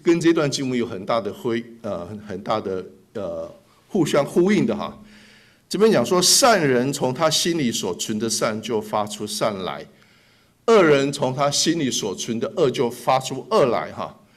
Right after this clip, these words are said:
然后注意一下第四，呃，第，呃，三十六节，“我要告诉你们，凡人所说的闲话”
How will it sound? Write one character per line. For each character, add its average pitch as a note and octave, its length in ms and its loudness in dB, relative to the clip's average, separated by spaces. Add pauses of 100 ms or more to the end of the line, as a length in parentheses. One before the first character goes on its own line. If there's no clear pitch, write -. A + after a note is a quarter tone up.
(460)
然 C3 120 -6
后 C3 80 -2
注 C3+ 120 -4
意 C3+ 60 -2
一 - 20 -2
下 B2 240 0
第 A#2 180 -4
四， - 240 -8
呃， G#2 80 -12
第， A2+ 340 -2
呃， F2 320 -6
三 C3 240 -2
十 G#2+ 280 -2
六 A#2 200 2
节 G2 240 -8 (280)
，“我 C3 100 2
要 F#3+ 80 4
告 F3+ 160 6
诉 E3 160 2
你 A#2 100 2
们， G2+ 240 -4
凡 C3+ 300 2
人 D3 160 2
所 A2 180 0
说 D3+ 240 2
的 C3 80 6
闲 G#2+ 400 0
话” C#3+ 240 -2